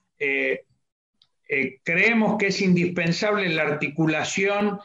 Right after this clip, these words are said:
de políticas de entre los pueblos y hay que ejercer desde las organizaciones populares, hay que, eh, realizar una, eh, una tarea permanente de articulación. Eh, así que sí,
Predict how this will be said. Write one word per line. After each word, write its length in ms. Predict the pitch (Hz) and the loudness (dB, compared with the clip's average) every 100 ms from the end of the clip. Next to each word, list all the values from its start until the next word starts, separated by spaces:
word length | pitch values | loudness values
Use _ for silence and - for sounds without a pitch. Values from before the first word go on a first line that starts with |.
| _ - | _ -10
de 240 | 117 143 | -2 0
políticas 1120 | 143 160 196 180 190 180 - 185 170 - - _ _ | 2 2 2 2 0 0 0 0 0 -4 -10 _ _
de 260 | 123 143 143 | -4 0 2
entre 280 | 143 135 | 2 0
los 160 | 143 143 | 0 -2
pueblos 560 | - 170 131 120 117 160 | 0 2 4 2 2 0
y 60 | |
hay 140 | 170 170 | 0 0
que 120 | 165 | 0
ejercer 600 | 151 156 175 190 160 139 | 0 -2 -2 -2 -2 0
desde 300 | 185 196 180 | 0 2 2
las 160 | 160 | 2
organizaciones 840 | 151 147 147 147 - 147 180 180 175 | 0 0 0 0 0 -2 0 0 0
populares, 760 | 160 147 165 196 214 220 214 - - - - | 0 0 2 2 2 2 0 -6 -16 -14 -4
hay 220 | 175 180 | 0 0
que, 640 | 180 170 165 156 151 147 _ _ - | 0 0 2 2 0 -2 _ _ -4
eh, 520 | 143 139 135 135 127 | -2 0 2 0 0
realizar 720 | 135 160 165 165 165 202 196 185 | 2 2 2 0 0 0 0 2
una, 480 | 170 156 147 139 131 - - - | 2 0 -2 -2 -4 -8 -10 -4
eh, 360 | 135 131 135 135 | 0 2 0 2
una 280 | 165 170 165 | 2 2 0
tarea 360 | 156 180 135 | 0 0 0
permanente 600 | 151 151 151 165 185 175 | 0 0 0 2 2 2
de 160 | 156 143 | 2 2
articulación. 1000 | 139 135 131 139 139 131 147 127 110 110 _ _ | 0 -2 0 2 2 0 0 0 0 -4 _ _
Eh, 240 | - 131 131 | -6 -2 0
así 240 | 131 - 175 | -2 -2 -2
que 540 | 175 156 147 135 - - - | 0 2 2 0 -2 -10 -8
sí, 480 | - 180 - - | 0 0 0 -4